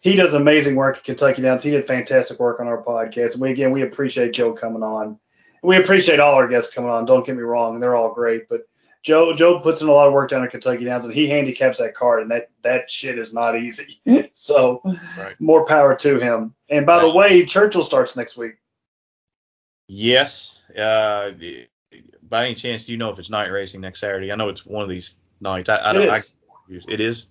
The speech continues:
Speaker 1: It's night racing. They have the Louisville Live. The Louisville basketball team's gonna be out there, uh, doing some, uh, their preseason things. So it's actually pretty much a fun night. So hope to see some folks out there. I plan on going.
Speaker 2: Okay, sounds good. Well, we've run long again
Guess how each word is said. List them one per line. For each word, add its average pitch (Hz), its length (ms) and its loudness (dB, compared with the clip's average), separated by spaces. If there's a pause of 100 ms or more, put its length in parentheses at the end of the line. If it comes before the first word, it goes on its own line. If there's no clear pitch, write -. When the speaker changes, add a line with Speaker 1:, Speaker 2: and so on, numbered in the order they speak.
(540)
Speaker 1:
It's 160 160 -12
night 175 220 2
racing. 175 300 2
They 165 80 -2
have 160 100 -2
the 147 60 -8
Louisville 156 280 0
Live. 156 220 2
The 147 60 -10
Louisville 147 200 -6
basketball 143 440 -2
team's 123 260 -12
gonna 120 140 -10
be 127 100 -6
out 120 140 -6
there, 117 280 -6
uh, 113 240 -8 (320)
doing 131 200 -2
some, 117 360 -10 (540)
uh, 120 180 -2
their 135 240 -2
preseason 123 640 -6
things. 123 220 -6
So 139 60 -8
it's 139 80 -10
actually 196 300 -2
pretty 147 300 -4
much - 100 -6
a - 20 -16
fun 131 220 2
night. 123 320 0
So 120 340 -4 (380)
hope 139 200 -2
to - 60 -20
see 127 140 -2
some 120 160 -6
folks 117 280 -4
out 123 200 -2
there. 117 260 -8 (260)
I 123 60 -8
plan 131 220 -2
on 117 120 -2
going. 113 360 -4 (640)
Speaker 2:
Okay, 107 360 -8 (200)
sounds 110 280 -12
good. 104 300 -8 (160)
Well, 113 320 -8 (380)
we've 113 160 -2
run 127 180 0
long 127 200 0
again 117 400 -6